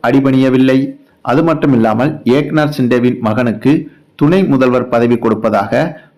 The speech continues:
பாஜக அறிவித்த உடனேயே ஏக்நாத் சிண்டேவின் கட்சிக்குள்ளேயே சில பிளவுகள் ஏற்பட்டது.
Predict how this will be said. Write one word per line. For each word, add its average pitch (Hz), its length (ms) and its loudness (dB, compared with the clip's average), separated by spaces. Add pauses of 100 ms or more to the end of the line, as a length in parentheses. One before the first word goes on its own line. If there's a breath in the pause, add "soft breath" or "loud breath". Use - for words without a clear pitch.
பாஜக 143 580 0
அறிவித்த 139 460 2
உடனேயே 113 720 0 (200 loud breath)
ஏக்நாத் 160 600 0
சிண்டேவின் 123 380 0
கட்சிக்குள்ளேயே 120 840 0
சில 123 260 0
பிளவுகள் 123 560 -2
ஏற்பட்டது. 131 840 -2